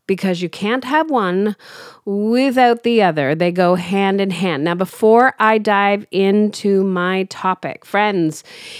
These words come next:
if you are listening to this podcast at time of release, it's late October twenty twenty-two, and many of my friends and colleagues have either A, finished their Halloween recitals, or B, you're about to have your Halloween recitals,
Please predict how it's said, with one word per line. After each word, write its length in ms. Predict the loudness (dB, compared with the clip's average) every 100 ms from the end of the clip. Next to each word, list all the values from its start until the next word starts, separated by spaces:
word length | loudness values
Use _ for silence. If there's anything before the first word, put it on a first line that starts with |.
| -6
if 160 | -2 2
you 120 | 2
are 100 | 2
listening 420 | 0 -2 -2 -2
to 100 | -2
this 160 | -4 -6
podcast 640 | -4 -4 -2 -6 -8 -8 -6
at 200 | -4 -6
time 320 | -8 -6 -4
of 120 | -4
release, 400 | -4 -2 -4 -6
it's 180 | -8 -8 -6
late 340 | -2 -2 -2 -2
October 680 | -4 -4 -4 -2 -2 -4
twenty 460 | -6 -6 -4 -4 -4
twenty-two, 840 | -4 -4 -4 -6 -6 -4 -2 -4 -10 -20 -20 -20 -20 _
and 440 | 0 2 2 2 2
many 300 | 2 2 0
of 100 | 0
my 200 | -2 0
friends 260 | -2 -2
and 100 | -2
colleagues 380 | 0 0 0 -2
have 160 | -2 0
either 320 | 0 0 -4 -2
A, 680 | -2 0 0 0 0 -2 -4
finished 920 | -10 -6 -2 0 0 -2 -6 -12 -6
their 420 | -2 0 0 -2
Halloween 500 | -2 -4 -2 -2 -2
recitals, 560 | -4 -4 -6 -4 -4 0
or 140 | 0
B, 400 | 0 -2 0 0
you're 260 | 2 4 4
about 320 | 2 0 0
to 120 | -4
have 360 | -2 0 2 2
your 120 | -2
Halloween 520 | -2 -4 -2 -2 -2
recitals, 640 | -2 -6 -6 -6 -6 -8